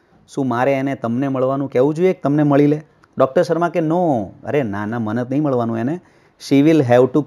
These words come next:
consult an orthodontist." તેને એક ઓર્થોડોન્ટિસ્ટને મળવાનું છે. ડૉક્ટરનો એક પ્રકાર છે ઓર્થોડોન્ટિસ્ટ, જેમ ડેન્ટિસ્ટ હોય છે એમ ઓર્થોડોન્ટિસ્ટ,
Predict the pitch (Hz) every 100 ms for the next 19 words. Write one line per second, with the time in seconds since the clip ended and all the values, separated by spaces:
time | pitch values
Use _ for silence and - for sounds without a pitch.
0 | 135 127 123 151 151 147 151 - 127 123
1 | - 139 131 120 110 104 - - _ _
2 | _ _ _ _ 123 135 160 156 143 143
3 | - - 127 135 - 175 160 151 147 151
4 | 147 143 139 127 117 110 104 95 92 _
5 | _ _ - 120 - 135 135 127 - 117
6 | 127 117 104 - 95 _ 123 120 127 113
7 | 107 101 92 120 120 127 131 175 - 123
8 | 117 120 151 - _ _ _ 117 123 -
9 | 120 113 123 110 101 95